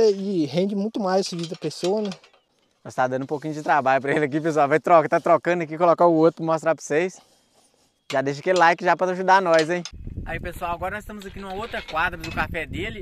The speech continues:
Speaker 2: Eu vou mostrar pra vocês agora como que é arado. Aqui é, é feita a aração, né?
Speaker 1: É.
Speaker 2: O primeiro é a aração que faz.
Speaker 1: É, aração.
Speaker 2: Nós vamos mostrar pra vocês um lugar aqui muito parambeirado.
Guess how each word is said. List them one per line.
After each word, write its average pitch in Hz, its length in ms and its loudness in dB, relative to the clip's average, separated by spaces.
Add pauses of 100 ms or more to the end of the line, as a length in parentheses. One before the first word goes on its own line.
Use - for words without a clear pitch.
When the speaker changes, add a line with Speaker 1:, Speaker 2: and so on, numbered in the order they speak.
Speaker 2:
Eu 165 120 -8
vou 180 80 -8
mostrar 175 200 -10
pra 185 100 -12
vocês 175 220 -12
agora 170 240 -8
como 196 220 -14
que 202 160 -14
é 196 60 -6
arado. 160 400 -6 (680)
Aqui 165 400 -12
é, 190 580 -8
é 160 40 -14
feita 170 260 -10
a 185 80 -4
aração, 190 400 -10
né? 165 300 -14
Speaker 1:
É. - 60 -14
Speaker 2:
O - 40 -12
primeiro 165 380 -8
é 202 120 -6
a 190 80 -4
aração 196 360 -8
que - 60 -20
faz. 127 280 -14
Speaker 1:
É, 135 300 -20
aração. 131 340 -16 (360)
Speaker 2:
Nós 139 180 -14
vamos 151 80 -12
mostrar 165 260 -10
pra 175 80 -8
vocês 147 240 -14
um 175 60 -12
lugar 170 200 -8
aqui 190 120 -12
muito 190 440 -10
parambeirado. 175 760 -8